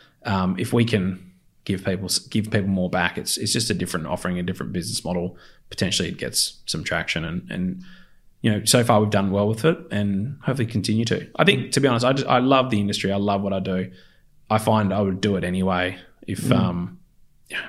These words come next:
Speaker 1: regardless. And I think the day you wake up and you, you don't wanna do it anymore, that's sort of when you need to look in the mirror and, and whether you are doing the right thing by the investors. It's not so much the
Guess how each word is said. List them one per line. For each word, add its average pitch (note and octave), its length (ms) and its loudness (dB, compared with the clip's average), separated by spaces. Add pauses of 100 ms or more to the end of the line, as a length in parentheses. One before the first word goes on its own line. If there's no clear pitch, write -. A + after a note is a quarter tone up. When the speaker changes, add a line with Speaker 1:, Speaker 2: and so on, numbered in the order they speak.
Speaker 1:
regardless. F2 480 0
And G#2+ 100 2
I A2+ 40 2
think - 160 4
the G2+ 60 0
day F#2+ 200 2
you F#2 120 0
wake F#2 200 0
up F#2 140 -2
and F2+ 140 -2
you, F2 180 -4 (540)
you - 120 -8
don't F#2 180 0
wanna E2+ 180 -2
do E2 140 -4
it E2+ 80 -4
anymore, E2+ 360 -4
that's E2 180 -4
sort E2 220 0
of D2+ 180 -8 (400)
when E2+ 140 0
you E2+ 80 -2
need E2+ 140 -2
to E2+ 40 -2
look E2 160 -4
in E2 60 -2
the E2 80 -4
mirror D#2 240 -2
and, E2 300 -8
and E2+ 320 -4
whether F2 240 2
you D#2 340 -4 (720)
are A2+ 40 2
doing G#2+ 220 2
the F2 80 0
right C#2+ 180 -4
thing F#2+ 140 -2
by E2+ 120 0
the F2 60 -4
investors. E2 480 -6
It's A#2 160 0
not A2+ 180 2
so G#2+ 120 2
much D#2+ 340 -4
the E2+ 380 -4